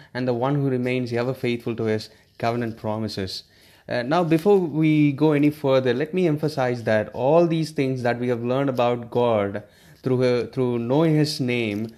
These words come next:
should make a deep and lasting impact in our lives. Uh, they should affect the way we trust him and his promises. And so if you want the ability to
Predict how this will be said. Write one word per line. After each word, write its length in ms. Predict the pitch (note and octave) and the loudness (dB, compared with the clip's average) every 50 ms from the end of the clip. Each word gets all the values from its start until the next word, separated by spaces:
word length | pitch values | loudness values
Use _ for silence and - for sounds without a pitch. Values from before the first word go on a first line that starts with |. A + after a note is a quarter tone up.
| - _ _ | -20 _ _
should 340 | - - - D3+ D3 C#3 C#3+ - - - | -12 -4 0 0 0 0 0 -6 -14 -10
make 300 | - C3 C3+ D#3 E3+ E3 | -6 -2 0 0 0 0
a 60 | F3 | 0
deep 500 | D3+ B2+ B2+ C#3 D3 D3+ D#3+ D#3 D3+ D3+ | -2 -2 -2 -2 -2 0 0 0 -2 -2
and 260 | D3 C3+ C3 B2+ B2 A2+ | -2 -4 -4 -4 -4 -4
lasting 420 | A2+ A#2+ C3 C3+ - - C#3 B2+ | -4 -4 -4 -4 -4 -4 -4 -4
impact 460 | B2 A#2+ A#2 A2+ C3 C3 C3 C3 - | -4 -4 -4 -4 -2 -4 -4 -4 -6
in 120 | - B2+ A#2+ | -8 -6 -6
our 160 | A#2 A#2 G#2+ | -4 -4 -2
lives. 420 | G#2 G2 F#2 F#2+ F#2 F2 G2+ G2+ - - _ _ - - - - _ - | -2 -2 -2 -2 -4 -6 -6 -10 -10 -12 _ _ -20 -20 -20 -20 _ -8
Uh, 180 | A2 A#2 A#2+ | -6 -4 -2
they 140 | B2 D3 E3 | 0 0 0
should 240 | D#3+ - F3 E3 E3+ - | 2 2 0 0 0 -4
affect 340 | C3 - - - F3+ F3 F3 | -8 -4 -2 -2 -2 0 2
the 80 | D#3+ D3 | 0 0
way 340 | C3+ C3 C#3 D3+ D#3 D#3+ | 2 2 2 4 4 4
we 160 | D3+ D3 D3 - | 4 2 2 0
trust 460 | - - - C3+ B2+ B2 - - - | -2 -4 -6 -4 -4 -4 -4 -4 -4
him 140 | C#3+ C#3 C3+ | -2 -2 0
and 120 | C3+ C3+ | 0 0
his 180 | C#3 C3 C3 - | 0 -2 -2 -4
promises. 680 | - B2+ A#2+ A#2+ A#2+ A#2 A2 - G#2 F#2 - - - _ _ _ _ _ _ _ _ - | -4 -4 -2 -2 -2 -2 -4 -4 -6 -6 -8 -10 -16 _ _ _ _ _ _ _ _ -6
And 160 | B2+ C3+ C3 | -6 -4 -2
so 160 | - D#3 D3+ | 2 2 4
if 120 | D3 C#3+ - | 2 4 2
you 100 | D#3 D3 | 2 2
want 360 | C#3 C3+ C#3 D#3 F3 F3+ F3 | 2 2 0 0 2 2 2
the 60 | E3 | 2
ability 400 | D#3 D3 - D#3 D#3 D3+ D#3+ D3+ | 2 2 2 2 2 2 0 0
to 300 | D3+ D3+ D3 C#3+ B2+ - | 2 2 2 2 2 -2